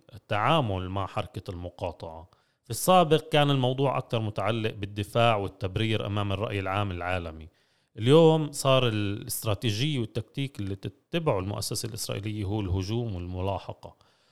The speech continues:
وصار في محاولات عديدة لسن تشريعات في برلمانات حول العالم لتجريم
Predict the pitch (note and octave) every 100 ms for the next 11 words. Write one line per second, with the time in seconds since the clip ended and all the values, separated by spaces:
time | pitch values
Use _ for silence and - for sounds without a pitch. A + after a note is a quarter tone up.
0 | _ - A#2+ E3+ - E3 B2 - B2 C#3
1 | D3+ A#2 G#2+ C3 A#2+ G#2 G#2 C#3 C#3+ -
2 | G#2 G#2+ G2 G#2 A2+ A2 - F#2+ F#2+ G2
3 | G2 G#2 A#2 A#2 - G#2 A#2+ G#2 F#2 F2+
4 | G#2 G#2+ F#2+ C3 D3 G#2+ G#2 G#2 G2+ A2
5 | G2 A2+ D#3+ B2 F#2